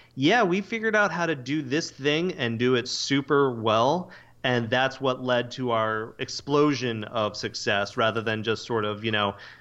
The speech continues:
um, going along, being, being pretty successful. Like, you know, when you figure out what the best way to do something is and you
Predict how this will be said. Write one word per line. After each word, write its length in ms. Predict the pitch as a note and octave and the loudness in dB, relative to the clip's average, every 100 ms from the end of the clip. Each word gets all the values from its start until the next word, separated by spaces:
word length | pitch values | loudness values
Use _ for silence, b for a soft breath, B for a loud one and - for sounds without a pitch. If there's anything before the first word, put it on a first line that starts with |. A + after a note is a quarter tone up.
| B - | B -4
um, 280 | B2+ A2+ A2 | 0 0 2
going 240 | C3+ B2+ | 2 4
along, 400 | A#2+ A#2+ A#2+ A#2 A2+ | 4 4 4 2 0
being, 380 | A#2 A2+ A#2 B2 B2+ | -2 -2 -6 -10 -4
being 240 | C3+ C3+ B2+ | 2 2 2
pretty 260 | C4 G3+ | 2 2
successful. 720 | - C#3 - B2 B2+ - A#2 | 0 -4 0 0 0 -2 -2
Like, 360 | A2+ A2+ A2 - | 0 0 -2 -6
you 80 | C#3+ | -4
know, 100 | C#3 | -4
when 160 | C#3 | -4
you 100 | E3 | -6
figure 400 | G#3 A#3 G#3+ G3+ | -6 -8 -2 2
out 220 | G3 F#3+ D3+ | 2 2 0
what 260 | D#3 D#3 | 0 0
the 80 | D3 | -2
best 280 | C#3+ C#3 - | 0 0 0
way 100 | C#3 | -2
to 80 | B2+ | 0
do 180 | C3+ | -4
something 360 | C3 C3+ C#3 C3 | -4 -4 -2 2
is 240 | C3 C3 | 2 2
and 280 | - A#2+ A2+ | -2 -2 0
you 300 | A2 C3 C3 | 2 2 2